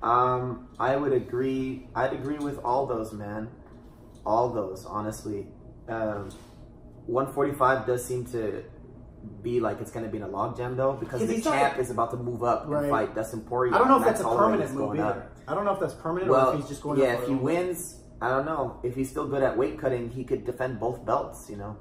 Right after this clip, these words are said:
Speaker 1: That'd be a
Speaker 2: Maybe.
Speaker 1: savage move.
Speaker 2: Maybe. But
Speaker 1: D C's
Speaker 2: it,
Speaker 1: defended both belts.
Speaker 2: there's, like, too much, like
Speaker 1: And they're fans of each other. He's called D C out.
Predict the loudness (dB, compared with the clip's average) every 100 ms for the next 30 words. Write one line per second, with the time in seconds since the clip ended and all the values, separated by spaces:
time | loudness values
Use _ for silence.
0 | -16 -6 -2 0 0 -2 0 0 -2 -2
1 | 2 2 0 -10 -10 -10 -14 -16 -16 -4
2 | 2 2 4 6 6 4 0 0 0 -2
3 | -2 0 -2 0 0 0 0 -4 -6 -6
4 | -4 -4 -8 -6 -6 -6 -6 0 2 2
5 | 0 -2 -6 -8 -10 -10 -14 -18 -4 -4
6 | 2 4 4 0 -4 -4 -4